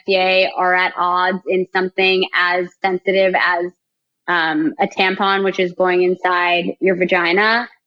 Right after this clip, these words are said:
we need to do more research. And for me, it's also just use products that don't have that ingredient in the meantime,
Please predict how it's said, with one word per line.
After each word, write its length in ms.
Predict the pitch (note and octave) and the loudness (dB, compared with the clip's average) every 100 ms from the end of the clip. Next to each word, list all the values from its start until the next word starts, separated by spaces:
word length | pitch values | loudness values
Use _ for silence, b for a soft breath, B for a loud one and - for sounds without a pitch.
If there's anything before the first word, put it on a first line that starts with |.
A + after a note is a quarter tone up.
| _ - | _ -4
we 220 | G3 G#3+ | 2 4
need 220 | G#3 G3 | 4 2
to 100 | F3+ | 0
do 160 | F3+ E3 | 2 2
more 160 | D3+ | 2
research. 680 | D3 - - B2 - - - - | -2 -2 -2 -2 -2 -8 -10 -2
And 300 | F#3+ F#3+ F#3 | 0 0 0
for 180 | G#3 | 2
me, 240 | G#3+ A#3 G#3+ | 4 4 2
it's 180 | G3 G3 | 2 0
also 360 | F#3 F3+ F#3+ | 0 2 0
just 220 | F3+ F3+ - | 2 0 -2
use 540 | F3 F#3 F#3 F#3 F3 - - | 0 4 4 4 0 -8 -6
products 380 | F3+ F3+ F3+ - | -2 0 -2 -2
that 200 | F3+ D#3+ | -2 -2
don't 260 | - F3 F3+ | 0 -2 -2
have 300 | - F3 E3+ | -2 -2 -2
that 140 | E3+ E3 | -2 0
ingredient 580 | F3 F3 F3 D#3 C3+ - - | 0 2 2 2 -2 -4 0
in 160 | E3+ | 2
the 80 | F3 | 4
meantime, 640 | F3 E3+ - E3+ G1+ - | 2 0 -2 -2 -2 -4